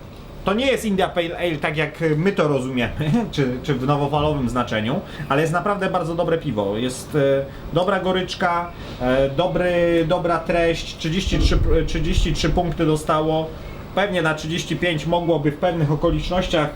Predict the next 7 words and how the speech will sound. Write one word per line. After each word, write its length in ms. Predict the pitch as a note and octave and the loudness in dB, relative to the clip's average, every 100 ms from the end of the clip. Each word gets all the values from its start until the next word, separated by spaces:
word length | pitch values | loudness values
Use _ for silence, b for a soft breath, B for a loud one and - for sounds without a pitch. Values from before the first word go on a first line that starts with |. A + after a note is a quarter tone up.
| E3+ | -4
mm, 760 | D3+ D3+ C#3+ D3 D3 D3 C#3+ C#3+ | 0 2 4 4 4 4 4 4
dostać. 500 | G#3+ A3 - - - - - - - - - - - - - - | 2 0 -4 -4 -6 -14 -14 -14 -12 -12 -14 -12 -12 -12 -12 -2
Ono 180 | E3+ G3+ | 2 2
dostało 360 | F#3+ - G3 F#3 | 2 2 0 2
mało 240 | G3 F#3 | 2 2
za 100 | F3+ | 2
aromat. 460 | E3+ E3 A#2 A#2 | 2 2 2 0